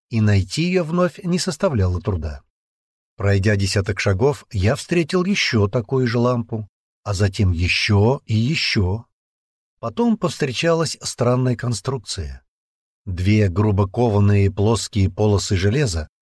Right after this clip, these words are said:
с загнутыми вверх носами, соединенные поперечинами, словно гигантские санки без сиденья. Я вспомнил следы, которые изредка встречались в подземных ходах, и понял, что на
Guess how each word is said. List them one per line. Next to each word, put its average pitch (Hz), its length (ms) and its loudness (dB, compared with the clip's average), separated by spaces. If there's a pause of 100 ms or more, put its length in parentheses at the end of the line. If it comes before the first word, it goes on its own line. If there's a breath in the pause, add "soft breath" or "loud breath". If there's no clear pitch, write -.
(160)
с 95 100 -4
загнутыми 107 600 2
вверх 117 260 0
носами, 92 560 -2 (280)
соединенные 131 840 2
поперечинами, 92 880 -2 (580)
словно 107 440 2
гигантские 107 600 0
санки 127 420 -2
без 85 220 -2
сиденья. 82 600 -4 (720)
Я 104 320 2
вспомнил 107 640 2
следы, 113 420 -2
которые 117 460 0
изредка 175 580 -2
встречались 135 600 -2
в - 60 -18
подземных 110 500 0
ходах, 98 480 -2 (380)
и 117 120 -6
понял, 95 500 -2 (360)
что - 460 -2
на 120 260 0